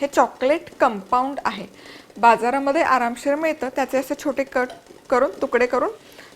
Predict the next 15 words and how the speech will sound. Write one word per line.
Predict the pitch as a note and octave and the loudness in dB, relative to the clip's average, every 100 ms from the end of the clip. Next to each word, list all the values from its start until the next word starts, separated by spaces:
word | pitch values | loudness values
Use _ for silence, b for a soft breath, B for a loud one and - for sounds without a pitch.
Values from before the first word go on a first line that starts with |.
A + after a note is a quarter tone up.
| - | 4
बाउलमध्ये | B3 A#3+ C#4 C4+ B3 | 10 10 8 4 0
घेतले. | A#3+ A#3 B3 | -2 -4 -6
काचेचा | F4+ B3 A3+ C4 C4 | 0 2 4 0 2
बाउल | D4+ B3+ C4 | 2 4 2
आहे, | A#3+ A3+ E4+ - B B - - | 0 -4 -12 -14 B B -12 0
काचेचाच | A#3 - - D4 D4+ - - - | 0 -2 2 2 2 -6 -16 -6
बाउल | B3 B3 | 0 0
वापरला | C4 B3 B3 A#3+ | 0 -2 -2 -4
पाहिजे | A#3 B3 B3+ | -2 -2 -2
असं | B3+ C4+ | 0 -2
काही | C#4 | -2
नाही, | A#3+ D4+ | -4 -6
स्टीलचं | - C#4 C4 C4+ | -8 -4 -2 2
भांडंही | C#4 C#4 B3+ B3 C#4+ | 2 2 -2 -2 -2
चालेल. | G4+ - D#4 G#3 | -6 4 4 4